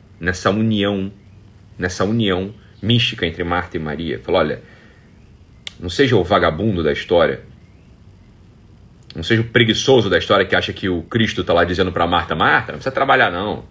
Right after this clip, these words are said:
fica aí sentado." Fala, não, o Cristo não fala isso em momento nenhum. O Cristo não fala isso em momento nenhum. Tanto é assim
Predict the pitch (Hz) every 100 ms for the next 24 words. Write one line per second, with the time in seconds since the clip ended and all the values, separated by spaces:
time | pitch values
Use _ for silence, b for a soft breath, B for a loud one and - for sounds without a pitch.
0 | - - 120 156 147 135 113 113 113 -
1 | 69 58 - - 95 98 95 - 90 -
2 | 87 98 64 - - - - - - -
3 | - - - - - - - _ - -
4 | - - - - 139 123 120 117 107 107
5 | 123 101 120 - - - - - - -
6 | - - - - - - - _ - -
7 | - B B B B 185 247 240 147 127
8 | 107 - 110 110